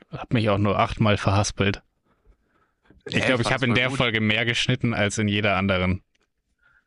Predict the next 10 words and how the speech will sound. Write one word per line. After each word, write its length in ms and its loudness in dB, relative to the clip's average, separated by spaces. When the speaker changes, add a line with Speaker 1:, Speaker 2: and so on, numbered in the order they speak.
Speaker 2:
Ah 160 -4
ja, 360 -6
das 140 -8
ist 160 -8
wieder 140 2
das 180 0
gute 220 -2
alte 180 -2
Ego-Problem. 760 0
Speaker 1:
Ja. 220 -2